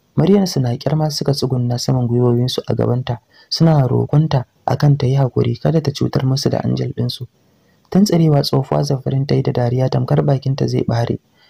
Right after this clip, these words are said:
Duk da su ba su bi, duk suka bi suka ruɗe.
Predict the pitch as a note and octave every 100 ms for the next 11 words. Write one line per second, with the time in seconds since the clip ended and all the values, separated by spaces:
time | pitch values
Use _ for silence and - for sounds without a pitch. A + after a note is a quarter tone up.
0 | _ B2+ D#3+ G3+ F3+ - D3 C#3+ _ _
1 | - B2+ C3 B2 D3 - - - - -
2 | C3 E3+ G#3+ G#3 C3+ C#3 D3 C3 B2 B2+
3 | B2